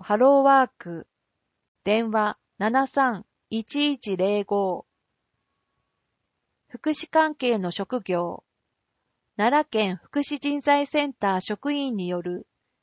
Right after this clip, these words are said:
資格取得や求人情報などの就業相談。第二、第四火曜日、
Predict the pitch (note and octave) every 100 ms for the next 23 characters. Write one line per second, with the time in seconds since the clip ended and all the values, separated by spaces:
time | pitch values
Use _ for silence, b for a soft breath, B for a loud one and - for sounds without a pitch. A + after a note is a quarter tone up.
0 | _ - - C#4+ D4 - - C4 - B3
1 | A#3 A#3 - - D4 D4 D4 D4 C#4+ D4
2 | D4 B3 A3 G#3 G#3+ G#3 F3+ D#3+ - _
3 | - B3 C#4 C#4+ C#4 C4+ C#4 C4+ B3 E3
4 | F3 F3 _ _ _ _ _ _ _ _
5 | _ _ _ _ - G#3 B3 A#3+ A#3 A#3
6 | - - A3 C4+ C#4 C#4 C4+ C4+ C4+ C4+
7 | C4 F#3 F3 -